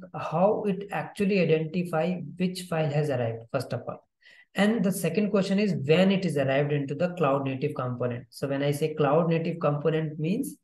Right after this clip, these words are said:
a storage location. Okay, so we need to find out a way by which actually autoloader identifying, like, when the file came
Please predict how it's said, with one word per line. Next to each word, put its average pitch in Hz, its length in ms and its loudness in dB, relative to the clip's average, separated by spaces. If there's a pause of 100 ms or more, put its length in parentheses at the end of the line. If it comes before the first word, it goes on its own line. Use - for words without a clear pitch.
(400)
a 185 100 2
storage 160 340 4
location. 131 540 -4 (640)
Okay, 196 400 -2 (240)
so - 180 -2
we 165 100 4
need 180 300 4
to 254 100 0
find 165 340 2
out 180 200 2
a 175 60 2
way 151 440 2
by 160 140 2
which 165 380 -2 (380)
actually 208 560 -2
autoloader 165 600 2
identifying, 147 1000 -2 (420)
like, 147 260 0 (720)
when 175 340 6
the 170 100 4
file 143 320 2
came - 480 -4